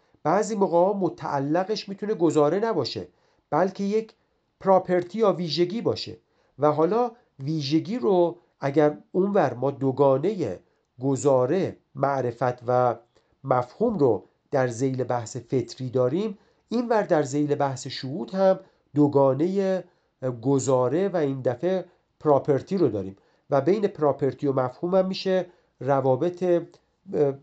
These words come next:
روابطی رو برقرار کرد. به این ترتیب به نظرم وقتی که این نویسندگان دوگانه رو در مورد، اه، پیشینی مطرح کرده بودن، خوب بود که این گزا-، این دوگانه رو در مورد، اه، فطری هم مطرح می‌کردن.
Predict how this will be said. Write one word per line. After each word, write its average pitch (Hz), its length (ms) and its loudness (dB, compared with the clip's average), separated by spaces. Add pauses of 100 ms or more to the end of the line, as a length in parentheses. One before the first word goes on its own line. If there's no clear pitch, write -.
(200)
روابطی 139 540 2
رو 160 80 0
برقرار 165 540 2
کرد. - 240 -18 (320)
به 139 80 0
این 147 140 0
ترتیب 143 540 -4 (260)
به 139 120 0
نظرم 180 520 2 (260)
وقتی 143 260 -4
که 147 140 -6
این 139 160 -6
نویسندگان 131 800 0 (320)
دوگانه 131 460 2
رو 170 120 0
در 123 180 0
مورد، 123 360 -6
اه، 120 840 -6
پیشینی 131 640 -4
مطرح 131 380 -2
کرده 117 360 -4
بودن، 139 440 0 (260)
خوب 160 240 -2
بود 175 180 0
که 135 100 -4
این 151 180 -2
گزا-، 120 400 -2
این 139 260 -4
دوگانه 120 440 0
رو 147 100 -2
در 131 180 0
مورد، 120 300 -4
اه، - 1080 -6
فطری 139 520 -2
هم 147 180 0
مطرح 139 380 -2
می‌کردن. 180 580 -2